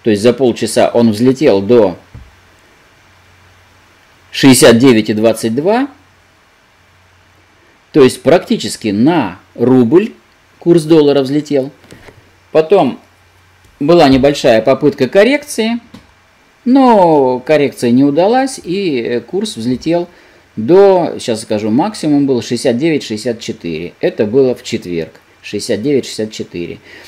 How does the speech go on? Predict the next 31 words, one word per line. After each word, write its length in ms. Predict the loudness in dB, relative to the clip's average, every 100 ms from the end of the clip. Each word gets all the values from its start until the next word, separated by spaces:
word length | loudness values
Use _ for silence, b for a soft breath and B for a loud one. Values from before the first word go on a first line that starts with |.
| B
Дальше 340 | 0 0 2 -2
он 140 | -2
потихонечку 840 | -4 -8 -6 -2 -2 -4 -6 -6 -4
вечером 560 | 0 -2 -2 -6 -6
уже 360 | -6 -6 -6 -8
снижался. 640 | -8 -6 -4 -4 -4 -6
Это 320 | -4 -4 -4
было 300 | -4 -4 -2
уже, 360 | -2 -4 -4 -4
ну, 180 | -2 -2
восемнадцать 600 | -2 -2 -2 -2 -4 -10
часов. 440 | -12 -6 -4 -4 -6 B B _
После 260 | -6 -4 -4
восемнадцати 540 | -4 -4 -4 -6 -10
часов 400 | -14 -8 -6 -6
биржа 540 | -4 -6 -6 -8 -8 -8
закрывается, 680 | -10 -8 -4 -4 -4 -6 -8
основная 480 | -4 -4 -2 -4 -4
сессия. 480 | -4 -4 -4 -8
И 40 | -6
дальше 360 | -6 -10 -8
уже, 340 | -8 -6 -6 -8 B B B -6
ну, 300 | -2 -2 -2
такие 400 | -4 -6 -6 -4
большие 440 | -4 -4 -2 -2
игроки 360 | 0 -2 -2 -4
уходят 400 | -2 -2 -2 -4
с 40 |
биржи, 320 | -4 -4 -4
остаются 420 | -8 -8 -10 -10 -16
спекулянты. 760 | -16 -8 -6 -6 -8 -10